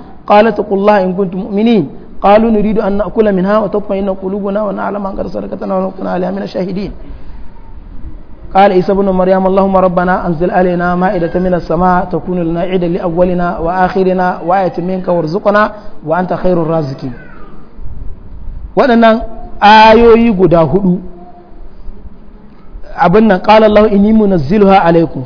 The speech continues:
فمن يكفر بعد منكم فإني أعذبه عذابا لا أعذبه أحدا من العالمين." Waɗannan ayoyi guda hudu su suke maganar abin da ya shafi Ma'ida.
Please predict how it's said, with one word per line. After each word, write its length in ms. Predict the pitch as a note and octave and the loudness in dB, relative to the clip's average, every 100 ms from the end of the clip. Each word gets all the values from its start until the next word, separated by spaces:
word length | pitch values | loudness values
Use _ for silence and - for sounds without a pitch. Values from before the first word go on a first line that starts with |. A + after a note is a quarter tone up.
| - | -2
فمن 200 | F3 G3+ | 2 4
يكفر 320 | A#3 G3 F#3+ | 2 2 2
بعد 260 | F#3+ G#3+ G#3 | 4 4 4
منكم 300 | G#3 G3+ F#3+ | -2 -2 0
فإني 260 | G#3+ G#3 G3 | 0 0 -2
أعذبه 420 | F3 D#3+ F#3+ G3+ | -2 -2 2 2
عذابا 440 | F3+ F3 G#3 G#3+ G3 | 2 4 6 6 6
لا 520 | F#3 F#3 G#3+ A#3 A#3+ | 4 4 6 6 4
أعذبه 800 | G#3+ - A#3 E3+ B3 F3+ F#3 G3+ - | 0 0 0 0 -2 0 0 -2 0
أحدا 460 | C#4+ B3 G#3 C4 A3+ D3 - - - - F#3 | 0 2 4 6 4 0 -10 -18 -18 -10 -2
من 140 | G3 | 0
العالمين." 560 | F3 D#3+ D#3 D3 C#3+ C3 - - G3+ | 0 0 -2 -2 -4 -8 -12 -6 2
Waɗannan 340 | C4+ B3+ B3 A3 | 4 6 6 6
ayoyi 280 | A3+ B3 G3+ | 6 6 4
guda 160 | F#3 | 4
hudu 260 | F3+ G3 F#3+ | 4 4 0
su 140 | A3+ | -2
suke 240 | G3+ G#3+ G3+ | -6 0 0
maganar 500 | F3+ D3+ G3+ G#3 E3 - - - - | 0 2 2 2 0 -6 -10 -8 -6
abin 240 | D#3 G3 | 0 2
da 60 | E3+ | 2
ya 60 | D#3+ | 0
shafi 240 | D3 B2+ | -2 -6
Ma'ida. 400 | D3+ G#3+ D3+ | -6 -6 -8